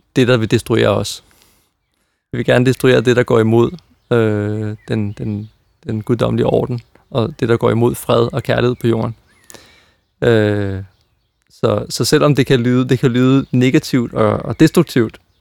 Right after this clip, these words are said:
at noget skal smadres, eller noget, der, noget skal brydes ned, så er det jo fordi, det er det negative, vi gerne vil, vi gerne vil nedbryde, ikke?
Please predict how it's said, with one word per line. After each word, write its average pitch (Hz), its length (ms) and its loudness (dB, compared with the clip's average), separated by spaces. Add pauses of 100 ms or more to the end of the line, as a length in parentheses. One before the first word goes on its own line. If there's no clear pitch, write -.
at 113 120 0
noget 120 320 2
skal - 180 -6
smadres, 117 480 0
eller 113 80 -2
noget, 110 200 0
der, 120 100 -4
noget 123 280 0
skal 117 220 0 (100)
brydes 120 260 2
ned, 123 200 0 (600)
så - 180 0
er 123 120 6
det 127 60 6
jo 123 60 6
fordi, 123 260 -4
det 120 80 -2
er 113 40 -2
det 110 100 -2
negative, 113 520 0
vi 107 100 -4
gerne 110 260 -4
vil, 107 160 -6 (260)
vi 143 160 -20
gerne 113 180 -2
vil 113 80 -2
nedbryde, 117 500 -2
ikke? 135 100 -8